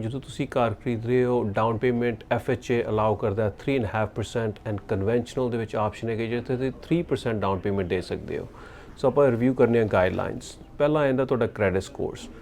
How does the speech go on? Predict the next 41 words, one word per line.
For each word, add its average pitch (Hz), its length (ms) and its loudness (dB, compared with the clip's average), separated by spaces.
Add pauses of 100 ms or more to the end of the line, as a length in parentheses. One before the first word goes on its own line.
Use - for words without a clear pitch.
(240)
ਐਫ 127 200 2
ਐਚ 143 200 2
ਏ 147 80 4
ਵਾਸਤੇ 143 360 4
ਸਾਨੂੰ 127 220 2
ਕ੍ਰੈਡਿਟ 120 280 2
ਸਕੋਰ 120 200 0
ਚਾਹੀਦਾ 120 300 2
five 107 560 2
eighty 120 260 0
ਜਾਂ 120 120 2
more, 117 280 2 (580)
ਤੇ 123 120 2
ਜੇ 117 420 4
ਕਨਵੈਨਸ਼ਨਲ 110 480 2
ਵਾਸਤੇ 120 300 2
ਹੋਮ 104 280 2
ਰੈਡੀ 120 320 4 (380)
ਸਿਕਸ - 340 -4
ਟਵੈਂਟੀ 110 360 2
or 98 80 4
more, 85 240 0 (220)
ਰਾਈਟ? 127 280 2
ਜੇ 117 140 0
ਛੇ 113 220 -2
ਸੌ 131 200 0
ਵੀਹ 127 200 2
ਤੋਂ 135 120 2
ਉੱਪਰ 123 220 -2
ਹੈਗਾ, 123 320 2 (100)
ਫਿਰ 139 160 4
ਤੁਹਾਡੇ 110 300 0
ਕੋਲ 117 240 0
ਗੁੱਡ 120 160 0
ਚਾਂਸ 107 360 -2
ਨੇ 113 100 0
ਕਿ 120 80 -2
ਤੁਸੀਂ 110 260 -4 (100)
ਇਹਦੇ 113 160 4
ਵਾਸਤੇ 104 320 0
ਜਾਓਗੇ। 80 400 -2